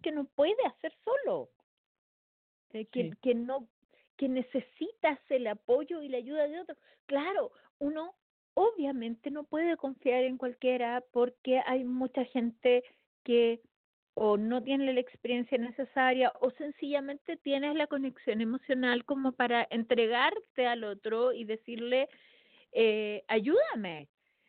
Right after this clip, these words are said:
Speaker 2: Ujú.
Speaker 1: Sin embargo, es súper necesario. O sea, yo en ese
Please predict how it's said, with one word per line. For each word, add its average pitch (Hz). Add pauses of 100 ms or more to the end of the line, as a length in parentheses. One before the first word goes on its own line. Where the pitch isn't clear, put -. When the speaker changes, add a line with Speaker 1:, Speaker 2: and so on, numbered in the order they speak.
(100)
Speaker 2:
Ujú. 196
Speaker 1:
Sin 175
embargo, 180
es 165 (320)
súper 180
necesario. 165 (320)
O -
sea, 147 (1300)
yo 226
en 214
ese 220